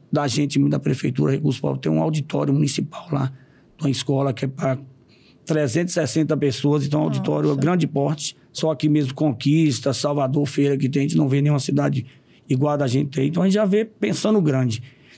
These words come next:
Speaker 1: Tem também o, a construção de uma prefeitura e um centro administrativo,
Speaker 2: Uhum.
Speaker 1: pra facilitar o, pra facilitar a organização da gestão.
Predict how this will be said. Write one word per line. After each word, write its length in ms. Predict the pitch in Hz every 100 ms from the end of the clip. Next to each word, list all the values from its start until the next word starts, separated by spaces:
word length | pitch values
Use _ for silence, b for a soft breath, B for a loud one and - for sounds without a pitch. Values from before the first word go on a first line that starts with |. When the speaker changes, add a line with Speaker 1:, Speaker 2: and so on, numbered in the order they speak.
| -
Speaker 1:
Tem 180 | 151 151
também 400 | 165 165 170 170
o, 300 | 165 156 - - -
a 120 | 127
construção 340 | 151 151 160
de 60 | 156
uma 80 | 151
prefeitura 520 | 180 196 185 170 190
e 40 |
um 40 | 190
centro 320 | - 202 202
administrativo, 800 | 180 180 156 202 143 139 127 127
Speaker 2:
Uhum. 360 | 214 208 190 202
Speaker 1:
pra 140 | 220
facilitar 760 | - 240 - 262 226 196 214 262
o, 800 | 262 262 233 202 170 151 131 113 B B B B B B -
pra 140 | 151
facilitar 500 | 160 156 160 151 170
a 40 |
organização 680 | 190 214 214 214 226 - 214
da 100 | 220
gestão. 480 | 151 131 - 120